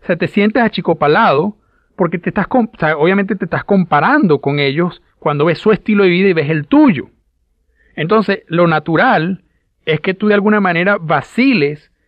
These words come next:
en, en acercarte a ellos para enseñarles un negocio, a menos que tú creas que, que de verdad lo creas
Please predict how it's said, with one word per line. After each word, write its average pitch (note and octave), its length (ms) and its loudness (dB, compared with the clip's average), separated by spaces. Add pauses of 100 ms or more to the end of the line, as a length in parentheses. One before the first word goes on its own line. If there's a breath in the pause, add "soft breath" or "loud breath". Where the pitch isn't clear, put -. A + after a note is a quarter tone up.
(320)
en, E3 320 -6 (280)
en D#3+ 180 -8
acercarte E3+ 600 -4
a F#3+ 80 2
ellos E3 280 -2
para C#3 200 -6
enseñarles D3 420 -4
un A3+ 120 0
negocio, F3 600 -4 (220)
a C#3+ 160 -6
menos F3 800 -6 (300)
que D#3+ 160 -6
tú A3 200 -4
creas G#3+ 720 -2 (760)
que, D3+ 320 0
que D#3+ 160 0
de D#3 100 2
verdad D3 500 0
lo D3+ 200 -4
creas - 420 -6